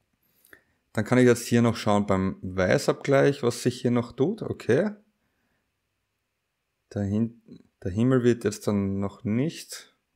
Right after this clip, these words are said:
beeinflusst. Ich habe jetzt hier aber ein bisschen mehr beim Gebäude. Das ist übrigens der T C Tower in Wien.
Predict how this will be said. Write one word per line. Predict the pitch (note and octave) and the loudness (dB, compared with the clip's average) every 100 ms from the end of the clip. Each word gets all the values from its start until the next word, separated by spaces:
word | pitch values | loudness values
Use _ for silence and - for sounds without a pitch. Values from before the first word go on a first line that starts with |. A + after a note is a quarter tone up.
| _ _ | _ _
beeinflusst. | A#2+ B2+ B2+ C3 C3+ C3 - - _ _ _ _ _ _ _ - | -4 0 -2 0 0 0 -2 -20 _ _ _ _ _ _ _ -12
Ich | G2 A2+ | -4 0
habe | G#2 | 0
jetzt | G2+ | -2
hier | - A2 A2 G#2+ - _ _ | 0 2 2 0 -10 _ _
aber | - G2+ G2 | 0 4 4
ein | G2 | 2
bisschen | G2+ - G#2+ G2 | -4 -2 0 0
mehr | F#2 F#2+ G2 G2+ - _ _ _ _ _ _ _ _ _ | 2 2 2 0 -8 _ _ _ _ _ _ _ _ _
beim | F#2 F#2 | -4 -2
Gebäude. | F#2+ - E2+ C#2+ - _ _ _ _ _ _ _ _ | -4 0 0 0 -4 _ _ _ _ _ _ _ _
Das | - - | -20 -20
ist | - | -2
übrigens | A2 A#2 G#2+ | 2 4 4
der | G#2+ | 2
T | - | 2
C | G#2 - | 0 0
Tower | A2 G#2+ G2 | 0 2 2
in | F#2 F#2 F#2 | 2 0 2
Wien. | C3 G3 | 2 2